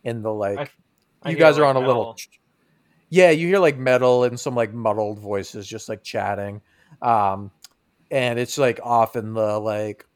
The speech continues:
Speaker 1: woodsier part 'cause you guys are on a, like, trail right now, but it's, it, this place isn't, like,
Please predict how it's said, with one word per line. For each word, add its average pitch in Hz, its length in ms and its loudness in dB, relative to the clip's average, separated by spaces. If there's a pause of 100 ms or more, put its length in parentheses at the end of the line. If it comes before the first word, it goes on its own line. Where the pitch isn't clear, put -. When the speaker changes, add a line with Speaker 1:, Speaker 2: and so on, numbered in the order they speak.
(120)
Speaker 1:
woodsier 107 540 -4
part 110 320 -2
'cause 117 120 -12
you 117 80 -12
guys 110 260 -2
are 104 120 -4
on 101 180 -6
a, 101 280 -6 (420)
like, 107 260 -4
trail 113 400 -2
right 123 240 -2
now, 143 300 -2
but 123 180 -2
it's, - 340 -6 (140)
it, 143 180 -4 (640)
this 190 220 0
place 160 280 2
isn't, 131 520 -4
like, 110 340 -2